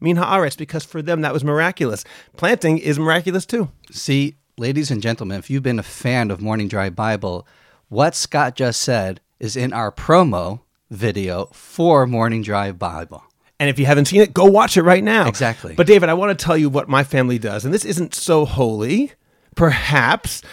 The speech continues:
Speaker 1: but it's something which we've been doing for the past three or four years, which I think you'll appreciate.
Speaker 2: Okay.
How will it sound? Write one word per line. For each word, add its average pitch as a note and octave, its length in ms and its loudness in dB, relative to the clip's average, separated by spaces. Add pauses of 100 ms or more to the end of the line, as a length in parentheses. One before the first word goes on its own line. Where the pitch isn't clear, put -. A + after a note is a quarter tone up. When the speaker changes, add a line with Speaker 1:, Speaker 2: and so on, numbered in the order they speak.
(120)
Speaker 1:
but E3+ 100 4
it's E3+ 80 -2
something A3+ 240 0
which G#3+ 140 -2
we've F#3+ 80 -2
been E3 140 4
doing E3+ 200 4
for E3 80 -4
the D3+ 60 -8
past E3+ 320 -2
three D3 180 -4
or C#3+ 60 2
four B2+ 240 -2
years, A#2 260 0
which A2+ 120 -10
I B2 60 -2
think C#3+ 220 -4
you'll C3+ 120 -2
appreciate. G2+ 760 -8 (500)
Speaker 2:
Okay. C3+ 540 -4